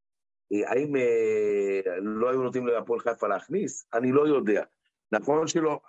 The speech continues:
אה, נתנו להם להכניס את הדגל, אמרתי לך, זה גם כן איזה תקשורת לא ק-, קלוקלת בינינו האוהדים,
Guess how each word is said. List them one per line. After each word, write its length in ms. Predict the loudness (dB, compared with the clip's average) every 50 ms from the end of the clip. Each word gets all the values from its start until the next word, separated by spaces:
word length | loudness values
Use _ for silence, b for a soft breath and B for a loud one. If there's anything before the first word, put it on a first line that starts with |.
| -4 -2
אה, 320 | 0 0 2 2 0 0
נתנו 220 | 0 0 0 0 0
להם 180 | 0 0 0
להכניס 280 | -2 -2 -2 -4 -4 -2
את 60 | -2
הדגל, 460 | -2 0 0 0 0 0 0 -2 -2 -4 -10 b b b b b -4
אמרתי 280 | -2 -2 -2 -2 -2 -4
לך, 140 | -2 -2 -2
זה 160 | -2 -2 -2 -2
גם 220 | 0 -2 -2 -2
כן 200 | -4 -4 -4 -4
איזה 200 | -4 -6 -8 -8 -12
תקשורת 520 | -16 -18 -18 -4 -2 0 0 0 0 -2 -2
לא 100 | -4 -6 -6
ק-, 80 | -10 -18 _ -2
קלוקלת 840 | -2 -2 0 0 0 0 0 -2 -6 _ _ _ -4 -4 -4 -4 -6 _ b b b b _ _ 2
בינינו 340 | 4 4 6 6 6 6 6
האוהדים, 580 | 6 6 4 4 4 4 2 2 2 0 -2